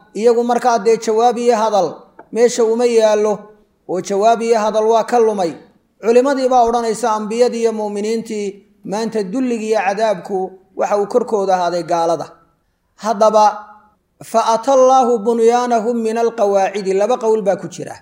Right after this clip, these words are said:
In la yidhaahdo waxa uun looga jeedaa tamthiilun liifsaadi maa abramuuhu min almakri birrusul,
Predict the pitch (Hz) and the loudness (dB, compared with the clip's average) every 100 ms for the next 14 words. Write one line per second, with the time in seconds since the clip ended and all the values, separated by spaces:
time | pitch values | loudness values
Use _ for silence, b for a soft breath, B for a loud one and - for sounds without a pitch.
0 | _ _ _ _ - 277 285 247 226 214 | _ _ _ _ -6 -2 0 4 4 4
1 | 208 196 220 269 285 - _ _ _ - | 2 2 0 0 -2 -16 _ _ _ -2
2 | 247 247 233 254 285 226 233 247 262 240 | -2 2 0 0 2 4 6 6 2 2
3 | 208 190 170 131 - _ _ _ _ _ | 2 2 0 -2 -10 _ _ _ _ _
4 | 220 226 226 - 277 247 233 226 233 220 | -4 -2 -2 -4 -2 0 0 0 -2 -4
5 | - 254 233 226 226 233 214 208 214 214 | -4 0 0 0 -2 -2 -2 0 0 0
6 | 226 208 202 202 202 208 208 208 185 185 | 0 -2 -4 -4 -4 -4 -6 -6 -4 -4
7 | 180 190 185 175 | -4 -6 -4 -6